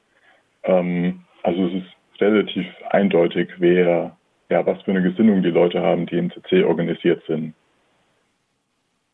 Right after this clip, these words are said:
Ja, ansonsten muss man echt nochmal einfach, äh,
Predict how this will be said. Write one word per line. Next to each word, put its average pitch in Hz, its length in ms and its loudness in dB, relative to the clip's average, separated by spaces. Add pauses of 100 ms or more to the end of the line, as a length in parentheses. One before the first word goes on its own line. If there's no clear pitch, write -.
(320)
Ja, - 80 4
ansonsten 123 400 0
muss 120 140 2
man 117 340 4 (100)
echt 107 240 0
nochmal 101 360 2
einfach, 95 300 0
äh, 95 540 4